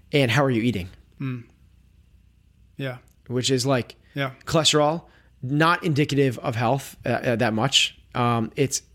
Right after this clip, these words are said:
Speaker 1: I'm not gonna say it's not, but I don't think it's a, a, a major, if you have high cholesterol, but you have low body fat and you kick ass on Nancy, I might, I mean, some other things are in place.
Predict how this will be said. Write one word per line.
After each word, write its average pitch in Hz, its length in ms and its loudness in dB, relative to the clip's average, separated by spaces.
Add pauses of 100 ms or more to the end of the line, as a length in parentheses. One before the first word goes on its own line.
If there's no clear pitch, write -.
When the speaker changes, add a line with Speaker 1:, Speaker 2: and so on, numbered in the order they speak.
(520)
Speaker 1:
I'm 127 80 0
not 143 100 2
gonna 135 120 2
say 131 180 2
it's 117 140 -2
not, 160 500 2
but 127 100 0
I 127 40 2
don't 127 60 2
think 135 120 2
it's - 100 -4
a, 117 440 -2
a, 117 80 -2
a 110 40 -2
major, 123 520 2 (220)
if 120 80 -2
you 151 60 6
have 143 80 0
high 156 160 -2
cholesterol, 160 580 0 (240)
but 127 120 2
you 143 140 6
have 127 240 0 (140)
low 131 320 2
body 131 240 2
fat 147 140 0
and 139 80 -2
you 120 80 0
kick 135 220 -2
ass 127 220 2
on 117 360 -2
Nancy, 127 360 0
I 120 100 -4
might, 135 260 0 (580)
I 120 40 -2
mean, 117 200 -4
some 110 120 -2
other 135 120 4
things 156 180 2
are 165 40 4
in 151 60 0
place. 175 220 0